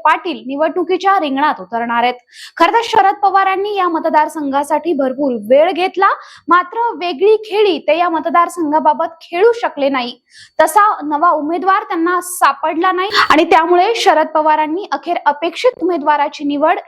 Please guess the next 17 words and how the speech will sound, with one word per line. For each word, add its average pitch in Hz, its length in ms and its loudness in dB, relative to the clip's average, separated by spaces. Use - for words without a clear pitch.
या 285 180 2
मतदारसंघासाठी 285 1000 -2
केली 320 460 0
आणि 285 200 0
शरद 330 380 2
पवारांच्या 330 560 0
या 302 200 0
निवडीमुळे 262 600 0
पश्चिम 415 480 2
महाराष्ट्रातल्या 339 880 0
या 320 200 2
दोन 302 340 -2
प्रतिष्ठित 330 760 0
मोठ्या 302 380 -2
राजकीय 277 460 -2
घराण्याचं 254 580 -2
राजकारण 262 600 0